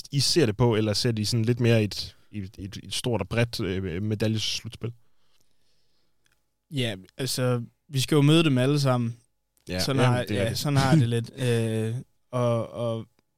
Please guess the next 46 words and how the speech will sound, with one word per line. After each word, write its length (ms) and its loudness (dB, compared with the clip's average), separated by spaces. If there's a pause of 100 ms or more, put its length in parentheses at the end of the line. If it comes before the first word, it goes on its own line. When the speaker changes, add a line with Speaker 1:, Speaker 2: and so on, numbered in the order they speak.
(280)
Speaker 2:
nu 100 2
har 120 6
de 120 0
jo 140 4
netop 340 4
hentet 300 2
de 100 0
point 280 0
på 80 -2
os 360 -4
ved 120 0
ikke 220 2
at 60 0
møde 300 2
os. 260 -12 (140)
Speaker 1:
Mm. 180 -6 (480)
Speaker 2:
Øhm, 520 -10 (440)
så, 220 -4 (600)
så 180 -6
det 180 -2
er, 300 2 (200)
det 120 0
er 40 2
jo 200 2 (140)
hele 400 2
grundspillet, 640 -4 (320)
øh, 380 -10 (520)
man 100 -10
skal 200 -12
kigge 260 -2
på. 200 0
Og 180 -6
så, 200 -4
hvad 140 -2
kan 80 0
man 100 -2
sige, 240 -2
selvfølgelig 580 0 (380)
vil 100 -2
der 60 -2
være 180 4
noget 220 2
ekstra 240 0
nerve, 520 4
og, 320 -4
og, 340 -12